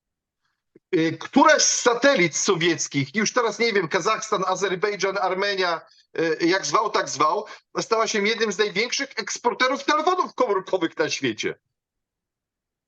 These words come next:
Biznes dalej się kręci. Ludzie, którzy nie są tak głupi jak my, wróć, nie my, jak warszawski rząd,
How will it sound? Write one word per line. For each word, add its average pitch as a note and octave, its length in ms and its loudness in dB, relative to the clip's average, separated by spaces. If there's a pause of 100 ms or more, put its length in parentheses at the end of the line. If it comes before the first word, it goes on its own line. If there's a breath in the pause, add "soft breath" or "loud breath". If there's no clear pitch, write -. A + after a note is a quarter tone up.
(260)
Biznes F3+ 500 -2
dalej E3 320 0
się A3 260 -2
kręci. A3 720 -4 (400)
Ludzie, G3 760 0 (1000)
którzy G#2 240 -6
nie B3+ 140 -2
są B3+ 220 -4
tak - 240 -4
głupi C3 540 0
jak F#2+ 240 -2
my, G2+ 420 -2 (220)
wróć, E3 720 -2
nie G#2+ 180 -2
my, C3+ 240 0
jak G2+ 240 -4
warszawski C3 520 -4
rząd, G#2 480 -4